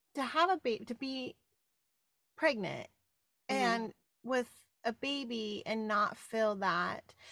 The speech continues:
Speaker 1: You're gonna feel that love to the baby, but to have the princes not
Speaker 2: Be so
Speaker 1: care,
Speaker 2: hateful.
Speaker 1: like, all of it. They, the only person who cares is the awful man, right?
Speaker 2: I feel like deep down that they care and they were showing little signs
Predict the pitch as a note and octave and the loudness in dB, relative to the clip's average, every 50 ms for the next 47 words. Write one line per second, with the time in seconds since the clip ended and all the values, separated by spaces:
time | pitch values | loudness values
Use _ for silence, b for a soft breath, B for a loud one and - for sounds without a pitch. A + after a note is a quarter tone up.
0 | B B B B3+ C4 D#4 E4+ F#4 - - D#4+ D#4 C4+ C4 A#3 - A3+ A3+ A#3+ A#3 | B B B 0 4 4 4 4 2 2 0 4 6 6 6 6 4 4 6 6
1 | A#3+ A#3+ - - - A3 G3+ F#3+ F3 - - C4 E4+ F#4 F4 B3 G#3 F#3 F#3 - | 6 4 0 -8 -10 -6 -6 -6 -4 -2 0 2 2 2 2 0 -2 -6 -6 -8
2 | - - - - _ _ _ _ _ _ _ _ _ _ _ _ _ _ _ _ | -10 -12 -14 -16 _ _ _ _ _ _ _ _ _ _ _ _ _ _ _ _
3 | _ _ _ - C4 B3+ - - - - B3 - - C4 B3 B3 A#3+ A3 A#3 - | _ _ _ 2 2 4 2 2 0 -4 -4 -2 4 6 6 6 6 2 0 -6
4 | A3+ - - - C#4 C#4+ C#4+ C#4 - - C#4 B3+ A#3 A3+ G#3+ G3+ G3+ G#3+ A3+ - | -6 -6 -2 0 0 0 0 -2 -4 -2 0 0 2 0 -2 -4 -6 -10 -12 -16
5 | - - - _ _ _ _ _ _ _ _ _ _ _ _ _ _ _ _ _ | -18 -20 -20 _ _ _ _ _ _ _ _ _ _ _ _ _ _ _ _ _
6 | _ _ _ G#3+ A3 A#3 A3+ A3+ G3 G3+ F#3+ - E3+ E3+ F3+ F#3+ A3+ F4+ - - | _ _ _ -2 2 4 6 6 4 4 0 -4 -4 -4 -2 -2 -2 -2 -2 -4
7 | - B3 - F#3 F#3 G3+ G#3 G#3+ A#3+ C4+ C4+ C4 - - B3+ C#4 E4 E4+ D#4 C4 | -6 -8 -8 -6 -6 -6 -6 -6 2 4 4 4 8 10 10 12 12 12 12 10
8 | A3+ F#3+ - - B3 B3+ A#3+ - A3 C4+ - C4+ D4+ D#4+ D#4+ E4+ D#4 D#4+ D4+ B3+ | 8 4 4 2 2 2 2 2 0 0 4 4 4 4 4 4 2 2 2 0
9 | - - C#4+ D4 C#4+ C4 B3 A3+ - A3 - - - - - A3 G#3+ A3 - G#3+ | -2 0 2 4 4 4 4 0 -2 -6 -2 -2 -2 4 6 6 6 6 4 -2
10 | G3 G3 - - - - - B3 - _ _ _ _ _ _ _ _ _ _ _ | -4 -2 -4 -4 -6 -8 -12 -16 -18 _ _ _ _ _ _ _ _ _ _ _
11 | - - G#3+ G#3+ G3+ G3+ G#3 C4+ E4 - - - F4+ G4+ A#4 A4+ G#4+ G#4 G4+ G#4 | -18 -2 2 4 4 6 4 4 2 2 2 2 2 4 2 0 0 -2 -2 -2
12 | F#4 - - _ _ _ _ _ - B3+ D4+ - - _ - G3+ F3 E3+ F3 G#3+ | -2 -4 -8 _ _ _ _ _ -2 -2 -2 -2 -6 _ -4 0 2 2 2 2
13 | A3 B3 B3+ C4 - C#4 C4+ C4 - - D4+ C#4+ C4+ C4+ A#3 B3 A#3+ G#3+ G#3 G#3 | 2 0 0 0 0 0 -2 -2 -2 0 4 6 6 6 6 6 4 4 4 2
14 | - - G#3 G#3+ G#3 G#3 G3+ G#3 G#3 - - - F#3 D#3+ D#3 D#3 E3+ G#3 C#4 | 2 0 2 4 4 4 4 2 0 -2 2 4 6 6 6 4 4 4 2